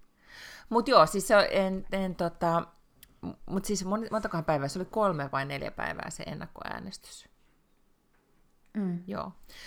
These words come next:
Speaker 1: No, mutta näin kävi. Sit mä mietin sitä, että jos vielä yrittäis tulla ensi vi-, että olisiko, saiskohan, jos on asu ulkomailla,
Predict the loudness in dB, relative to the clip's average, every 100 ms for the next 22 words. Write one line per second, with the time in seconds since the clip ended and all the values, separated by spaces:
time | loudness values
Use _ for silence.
0 | -18 -12 6 6 8 4 6 6 6 6
1 | 6 6 2 2 2 4 2 2 2 2
2 | 2 2 2 2 0 0 -2 -2 -4 -4
3 | 0 4 4 4 0 0 0 2 0 0
4 | -2 6 8 8 4 -2 -2 -4 -4 -4
5 | -2 -2 -2 0 0 0 0 -2 -2 -2